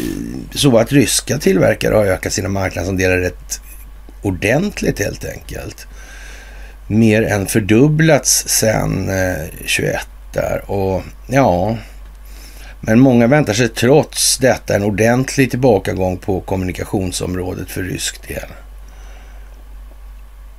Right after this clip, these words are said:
Mm. Det är väl inte så att man har använt det här i någon form av avlyssningssyfte på den ryska statsförvaltningen till exempel?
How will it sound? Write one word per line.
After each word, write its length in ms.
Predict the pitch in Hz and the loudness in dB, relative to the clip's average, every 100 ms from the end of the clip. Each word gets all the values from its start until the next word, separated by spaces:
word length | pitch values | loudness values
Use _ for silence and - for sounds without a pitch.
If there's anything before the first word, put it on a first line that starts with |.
| - | -6
Mm. 640 | 95 82 71 69 71 87 107 - - - - - - - - - - - - - - - - - - - - - - - - - - - - - - - - - - - | -2 -2 -4 -10 -12 -12 -12 -14 -20 -20 -20 -20 -18 -18 -18 -20 -18 -18 -18 -20 -20 -20 -20 -20 -18 -18 -20 -20 -20 -20 -18 -18 -18 -20 -20 -20 -20 -20 -20 -8 -8 -2
Det 120 | 107 | 2
är 40 | |
väl 100 | 113 | 4
inte 200 | 117 117 | 4 4
så 100 | - | 2
att 100 | 180 | 2
man 140 | - 117 | 4 4
har 160 | 123 | 6
använt 360 | 120 - 127 185 | 4 2 0 0
det 140 | 151 | 2
här 360 | 131 104 107 104 95 - | 2 2 -2 -6 -10 -6
i 240 | 101 95 | -4 -4
någon 180 | 95 98 | -6 -8
form 320 | - 92 92 | -4 -4 -4
av 340 | 92 98 98 101 | -6 -6 -8 -6
avlyssningssyfte 1400 | - 131 95 87 90 - 95 92 - 151 160 - - 117 | 2 2 2 -2 -4 -4 -4 -2 2 2 2 -4 -6 -8
på 460 | - 123 165 120 90 - - - - - - - - - - - - - - - - - - - - - | -2 0 2 0 -4 -16 -20 -20 -20 -20 -18 -20 -20 -20 -20 -20 -20 -18 -18 -18 -18 -20 -20 -20 -16 -2
den 140 | 107 | 2
ryska 320 | 113 117 - | 4 2 -2
statsförvaltningen 840 | - - - - - - - - - | 0 0 0 -2 -2 -4 -6 -8 -6
till 80 | |
exempel? 540 | - - - - - | -8 -8 -8 -10 -8